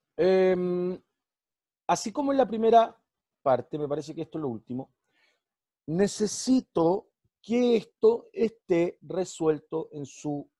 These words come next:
cuaderno. ¿Por qué? Porque estas preguntas son las que nos van a ayudar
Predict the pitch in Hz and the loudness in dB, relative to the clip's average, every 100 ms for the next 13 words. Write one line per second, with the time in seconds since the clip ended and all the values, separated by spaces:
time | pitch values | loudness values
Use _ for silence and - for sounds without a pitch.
0 | _ 131 120 117 98 95 87 _ _ _ | _ 0 4 4 0 -4 -16 _ _ _
1 | _ - 147 131 117 _ 156 139 92 - | _ 0 2 2 -2 _ 0 0 0 -8
2 | _ _ - 151 143 170 180 185 - 196 | _ _ -4 -4 -4 0 2 2 -2 -6
3 | - 196 180 196 190 - 180 - 175 170 | -4 -2 -2 -4 -6 -4 -4 -2 -4 -2
4 | 165 - 160 143 151 156 151 131 127 147 | -2 -4 -8 -2 -2 0 -4 -4 4 8
5 | 143 - | 8 6